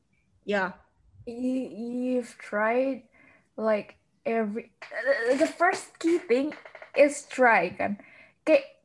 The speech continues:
Speaker 2: kalau kamu sadar diri pasti kamu nyoba kayak find a solution gitu kan.
Speaker 1: Hmm.
Speaker 2: And as long as you already tried the solution that you know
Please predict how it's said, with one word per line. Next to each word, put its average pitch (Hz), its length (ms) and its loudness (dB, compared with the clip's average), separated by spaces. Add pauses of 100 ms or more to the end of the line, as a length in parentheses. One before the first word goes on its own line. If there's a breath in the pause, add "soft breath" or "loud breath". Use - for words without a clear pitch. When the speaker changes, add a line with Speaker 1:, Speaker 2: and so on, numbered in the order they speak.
Speaker 2:
kalau 196 160 6
kamu 285 200 6 (1300)
sadar 254 400 6
diri 339 240 4
pasti 339 240 0
kamu 320 400 6
nyoba 220 320 6
kayak 202 400 2
find 233 320 0
a 220 80 -2
solution 214 480 -2
gitu 190 160 -6
kan. 190 160 -12 (560)
Speaker 1:
Hmm. 202 240 -8
Speaker 2:
And 294 80 4
as 311 240 4
long 302 160 8
as 370 160 2
you 381 80 6
already 277 400 6
tried 240 480 2 (240)
the 220 240 2
solution 226 480 2
that 214 240 0
you 202 80 2
know 196 560 0